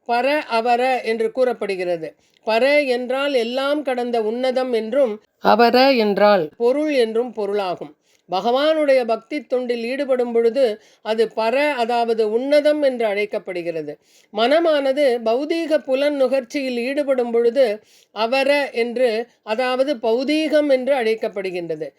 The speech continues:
நம் மனதை பகவானுக்கு ஸ்ரீ கிருஷ்ணரிடத்தில் ஈடுபடுத்தி அவரது பெருமைகளையும் லீலைகளையும் எப்பொழுதும் கேட்க வேண்டும்.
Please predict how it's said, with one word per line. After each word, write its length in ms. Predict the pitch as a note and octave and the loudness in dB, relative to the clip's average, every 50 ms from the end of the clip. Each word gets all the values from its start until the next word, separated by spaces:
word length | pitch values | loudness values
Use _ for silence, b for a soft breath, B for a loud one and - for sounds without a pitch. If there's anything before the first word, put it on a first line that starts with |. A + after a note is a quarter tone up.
| _ _ _ - | _ _ _ -8
நம் 200 | G3+ G3+ G#3+ A3 | -4 -4 -2 0
மனதை 480 | A3 A3+ B3 C#4+ D4+ D#4 D#4 C#4+ C4 | 0 2 4 4 4 4 4 2 2
பகவானுக்கு 760 | A#3 A#3 A3+ A3 C#4 C#4+ D4+ D4 C#4+ C#4 B3+ A#3 - - A#3 | 0 -4 -4 -4 -2 -2 0 0 0 0 -2 -4 -2 -2 -2
ஸ்ரீ 280 | A3 - A3+ A3+ A#3 A3 | -2 -2 -4 -6 -6 -4
கிருஷ்ணரிடத்தில் 800 | - B3 A3+ - - D#4+ D#4+ C#4+ C#4 B3+ A#3+ A3+ - B3+ A#3 A3+ | -6 -8 -8 -4 -2 -2 0 0 2 0 0 -4 -4 -6 -4 -4
ஈடுபடுத்தி 800 | A3+ B3 C4+ C#4 B3+ A#3+ B3 A3+ A#3 A3+ - D#4+ D4+ B3+ F#3 B B B B B B | -2 -2 0 -2 0 0 0 0 0 -2 -4 -6 -4 -4 -4 B B B B B B
அவரது 460 | - G#3+ A#3 B3 B3 A#3 A3 A3+ A3+ | -6 -2 0 2 2 2 2 2 2
பெருமைகளையும் 840 | A3+ A#3+ A#3+ D4 D4+ D#4 D4+ D4 B3+ C4 B3 A#3 A3+ A#3 A3+ A3+ A3 | 2 0 0 0 0 0 0 0 0 0 0 0 0 0 -2 -2 -2
லீலைகளையும் 760 | A3+ C4 D4 D4 C#4+ C#4 B3+ A#3 A#3+ A3+ A3 A3+ A3 A3 G#3 | -2 -2 2 2 2 2 2 -2 -2 -2 -2 -2 -2 -4 -2
எப்பொழுதும் 680 | G3 G3+ G3+ - _ - C4+ C#4+ C#4+ C4+ C#4 D#4 D#4 C#4+ | -4 -4 -4 -6 _ 0 0 0 0 0 -2 -4 -4 -2
கேட்க 380 | - C4 B3 B3+ B3 - C#4 B3 | 0 0 0 0 -2 -2 -2 0
வேண்டும். 420 | A#3 A3 G3 F3+ E3 D#3+ D#3 b | 0 0 0 -2 -4 -8 -10 b